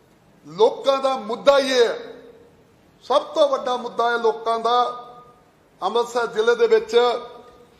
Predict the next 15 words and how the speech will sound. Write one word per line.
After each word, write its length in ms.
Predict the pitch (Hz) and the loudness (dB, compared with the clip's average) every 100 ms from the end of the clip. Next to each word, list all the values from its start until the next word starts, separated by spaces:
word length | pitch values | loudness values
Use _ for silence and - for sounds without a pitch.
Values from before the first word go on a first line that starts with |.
| _ - | _ -4
ਸਰ, 480 | 220 233 240 233 240 - - | 2 4 4 0 -10 -18 -10
ਮੈਂ 180 | 196 226 | -2 0
ਲੋਕ 240 | 220 226 | 0 0
ਸਭਾ 260 | 226 226 220 | -2 -4 -2
ਦਾ 120 | 226 | -2
ਉਮੀਦਵਾਰ 440 | 214 208 208 214 214 | -4 -6 -2 -2 -2
ਸੀਗਾ, 340 | 180 175 185 - - - _ _ _ _ _ _ _ _ 170 | -8 -8 -8 -12 -20 -20 _ _ _ _ _ _ _ _ -12
ਮੈਨੂੰ 200 | 220 233 | -4 -2
ਅੰਮ੍ਰਿਤਸਰ 400 | 247 233 240 226 | 0 -2 -2 -4
ਦੀ 280 | 208 247 | -6 -10
ਨੁੱਕਰ 460 | 220 208 240 269 269 | -10 -8 -2 2 2
ਨੁੱਕਰ 260 | 247 - 240 | 0 -4 0
ਦੇ 140 | 240 | 0
ਵਿੱਚ 180 | 226 233 | 0 -2
ਜਾਣਾ, 580 | 190 196 214 202 - | 0 2 2 0 -6